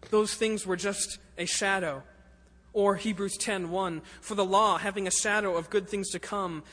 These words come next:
and not the very image of the things, can never, with those sacrifices which they offered year by year, continually make the comers thereunto perfect." The meaning was that he, the writer of Hebrews was talking about the law, and he was saying that if you think that if you still have to adhere to that law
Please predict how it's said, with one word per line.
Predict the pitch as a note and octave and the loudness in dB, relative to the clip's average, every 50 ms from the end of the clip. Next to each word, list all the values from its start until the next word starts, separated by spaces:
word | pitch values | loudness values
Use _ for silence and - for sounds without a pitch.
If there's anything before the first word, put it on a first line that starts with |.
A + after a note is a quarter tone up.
| - - - | -20 -8 -2
and | F#3+ G3+ G3+ | 0 2 4
not | G#3+ G#3+ G#3 | 4 4 2
the | G#3+ | 2
very | E3+ G3+ F#3+ F#3 G3 F3+ | 2 2 2 2 2 0
image | - A3+ A#3 C4+ B3+ F3+ F#3 | 0 0 0 2 0 0 -2
of | E3+ D3+ | -4 -4
the | E3 | -8
things, | - - - E3 D#3 D3+ D#3 F3 F3 - - - - - - - - | -10 -8 -8 -8 -6 -6 -6 -6 -6 -6 -8 -10 -14 -20 -16 -10 -4
can | - G#3+ G#3 | -2 0 2
never, | G3 G3+ G#3 - A#3 A3+ A3+ A3 - - | 4 2 4 4 4 2 2 0 -2 -4
with | F#3+ F3+ F3+ - | -4 -4 -2 0
those | F#3+ G3 G3 F#3+ - | 0 2 2 2 2
sacrifices | A3+ G#3 G3+ - F#3 - - F3+ E3+ E3+ E3 F3 E3 D#3+ | 2 0 0 -2 -4 -4 -2 -2 0 0 -2 -4 -4 -4
which | F3 F3 - | -6 -6 -2
they | - G3 F#3 | -2 -2 -2
offered | G3 F3+ F3 F3 - F3 D#3 D3+ | -2 -2 -4 -4 -4 -6 -6 -6
year | D#3+ F3+ G3+ G#3+ G#3 | -6 -4 -2 -2 -2
by | G3 G3 F3+ | 0 0 -2
year, | E3 D#3+ E3+ E3 D#3 | -2 -2 -4 -4 -6
continually | D#3 - F#3+ E3+ - - G#3+ A3 G#3 F3+ D#3+ D#3 D3+ - - - - | -6 -6 -6 -4 -4 -4 -4 -4 -4 -4 -6 -6 -8 -12 -16 -14 -6
make | F3 F#3 F#3+ F#3 F#3+ - - - F3+ | -2 0 0 0 -2 -4 -10 -10 -8
the | E3+ | -8
comers | - - - G#3 G3+ F#3 E3+ E3 D#3+ D#3 | -8 -6 -4 -4 -4 -4 -4 -6 -6 -4
thereunto | D#3+ F3 F3+ F3 F3 E3+ E3 - F#3 D#3 | -4 -2 -2 -2 -2 -4 -6 -8 -10 -10
perfect." | - - - G#3+ F#3 - D#3+ C3 - - - - - _ - - _ _ - _ _ - - - - - | -10 -8 -8 -8 -8 -8 -12 -12 -12 -14 -16 -18 -20 _ -20 -20 _ _ -20 _ _ -20 -20 -20 -4 -2
The | G#3+ G#3 | 2 2
meaning | A3 A#3 B3 B3+ A#3 | 4 4 4 4 2
was | G3+ F3+ E3+ | 2 2 2
that | G3 G3+ G3 | 0 0 0
he, | G3 G#3+ G#3 - - | -2 -6 -8 -10 -10
the | G3+ F3+ F#3+ F3 | -6 -6 -4 -2
writer | E3+ F#3 F#3+ G#3+ G#3+ G#3 F#3+ | 2 2 2 2 2 0 -2
of | E3 - | -4 -6
Hebrews | - G#3+ F#3+ F#3+ F3 E3+ - | -10 -8 -6 -6 -6 -6 -8
was | F3 - | -10 -8
talking | - A3 G3 - - F#3 E3+ | -6 -6 -6 -4 -6 -8 -6
about | E3 E3 E3 - | -4 -6 -6 -6
the | D#3+ | -8
law, | D3 E3 G3 G#3+ G#3 F3 D3+ C#3 - - - - - | -6 -4 -4 -2 -2 -2 -4 -6 -10 -16 -20 -10 -6
and | G3 | -4
he | G3 | -2
was | F#3+ F#3+ - - | -2 -2 0 0
saying | A3 G3+ G3+ G3+ | 2 0 2 2
that | F#3+ F3 | 0 -2
if | F3+ F3+ - | -2 -4 -8
you | G3+ F#3+ | -8 -6
think | - - A#3 A3 - | -4 -4 -4 -2 -2
that | G3+ F#3+ F3+ - | -2 -4 -2 -4
if | G3+ F#3+ - G#3 | -6 -8 -6 -6
you | F#3+ F3+ | -4 -4
still | - - - A#3+ A#3+ A3+ G#3 | -4 -2 0 0 0 0 0
have | - A3+ G3+ G3 - | 0 -4 -4 -4 -6
to | - G#3+ F#3+ | -6 -6 -6
adhere | F3 - - A3+ G#3 | -6 -6 -6 -6 -6
to | G3 - F#3+ | -6 -4 -4
that | F#3+ F#3 F3 F3 | -4 -4 -2 -2
law | F#3 F#3+ F#3+ F#3 F3+ F#3 | -2 -2 0 0 0 0